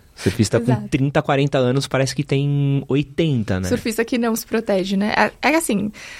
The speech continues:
Speaker 2: eu, eu tenho alguns pacientes surfistas e é difícil, porque eles querem passar protetor solar de manhã e não reaplicar, e fica
Speaker 1: <laughs>
Speaker 2: complicado, né?
Speaker 1: Passa
Speaker 2: Com
Speaker 1: o dia na água,
Speaker 2: o
Speaker 1: filha
Speaker 2: dia
Speaker 1: da
Speaker 2: na
Speaker 1: puta.
Speaker 2: água, é, se, se, se, se eles se protegessem, tava tudo bem.
Speaker 1: Mas é, então,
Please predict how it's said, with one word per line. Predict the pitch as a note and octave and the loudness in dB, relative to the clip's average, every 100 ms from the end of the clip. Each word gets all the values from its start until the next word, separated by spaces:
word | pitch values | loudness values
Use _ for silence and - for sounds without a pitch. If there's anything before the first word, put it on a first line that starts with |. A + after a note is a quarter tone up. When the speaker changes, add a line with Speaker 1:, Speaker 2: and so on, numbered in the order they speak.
| - - | -20 -4
Speaker 2:
eu, | - - | 0 2
eu | A3 | 2
tenho | C4+ G#3+ | 2 2
alguns | F#3+ F#3+ | 0 0
pacientes | G#3+ G#3 G3+ - | 0 2 0 -2
surfistas | G#3+ - G3 G#3 G#3 | -6 -2 0 0 4
e | |
é | G3 | 2
difícil, | F#3 - G#3+ F3 - | 2 -4 -4 -4 -6
porque | D#3+ - | -8 -2
eles | F3+ F3+ - | 0 0 -2
querem | - G3 F#3+ | 2 2 2
passar | G#3 G3+ G3 | 0 0 -2
protetor | F#3+ G3 A3 | -2 -4 -4
solar | A3 A3+ A#3 G3+ | -4 -2 -2 -2
de | E3 G#3+ | -2 -2
manhã | A#3 A3 A3+ B3+ | 0 0 0 -2
e | C4+ | -2
não | B3+ C4 | -2 -2
reaplicar, | C4+ C4+ C4+ D4 F4+ D#4 A#3+ G3+ | 0 0 0 0 -2 0 -2 0
e | E3+ | 0
fica | - D3+ | 0 0
Speaker 1:
<laughs> | |
Speaker 2:
complicado, | C3 C3 C#3 B2+ - F3 F3+ | 0 0 0 0 -2 -2 -4
né? | F3+ G3 | -2 -2
Speaker 1:
Passa | G#3+ F3 G3 | 0 -2 0
Speaker 2:
Com | |
Speaker 1:
o | |
dia | C#3+ D#3 D3+ | 0 0 0
na | C#3 | 2
água, | C3+ E3+ D#3+ C#3 | 2 2 2 0
Speaker 2:
o | |
Speaker 1:
filha | F#3+ A3+ | 0 -2
Speaker 2:
dia | A#3 | 0
Speaker 1:
da | |
Speaker 2:
na | A#3 A3 A3 A#3 B3+ A3 | 2 2 2 2 2 2
Speaker 1:
puta. | G#3+ | 2
Speaker 2:
água, | F#3 F3+ - | 2 0 0
é, | G#3+ G3 - | 0 2 0
se, | - - | -4 -8
se, | - B3+ | -4 -2
se, | F4 F#4+ - | 0 -2 -4
se | - G3+ | -4 0
eles | A3+ E4 | 0 0
se | |
protegessem, | E4+ D4 D4 C4 A3+ B3 C4+ | 0 0 0 2 2 2 2
tava | C#4 C#4 | 2 2
tudo | C#4 D4 F4+ | 2 2 2
bem. | B3+ G#3 - - - - - - - | 2 0 -4 -8 -10 -8 -8 -10 -4
Speaker 1:
Mas | C3+ C#3 | -2 2
é, | B2+ | 2
então, | - E3 E3 G3+ G3+ | 2 0 0 2 0